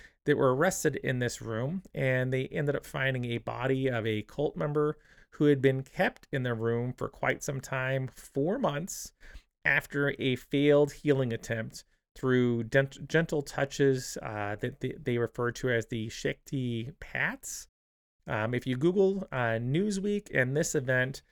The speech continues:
you can read more about what's occurred, um, but I wanna share a bit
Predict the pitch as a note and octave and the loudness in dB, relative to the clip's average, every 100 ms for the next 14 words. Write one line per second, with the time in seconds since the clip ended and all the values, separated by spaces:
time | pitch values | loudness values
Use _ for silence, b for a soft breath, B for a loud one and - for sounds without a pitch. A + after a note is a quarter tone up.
0 | b b C#3+ C#3+ D3 C3 C#3+ E3+ E3 D3+ | b b 0 2 2 0 2 0 -2 -2
1 | C#3 D3 C3+ B2+ A#2+ - B2+ - - - | 2 4 4 2 -2 -4 -6 -6 -6 0
2 | E3 D3+ D3+ - b b b - G2 G2+ | 2 2 0 -8 b b b -6 -4 -2
3 | A#2 A#2 C3 C#3+ B2 - C#3+ B2 C3+ C#3 | 2 4 4 4 2 6 6 8 6 4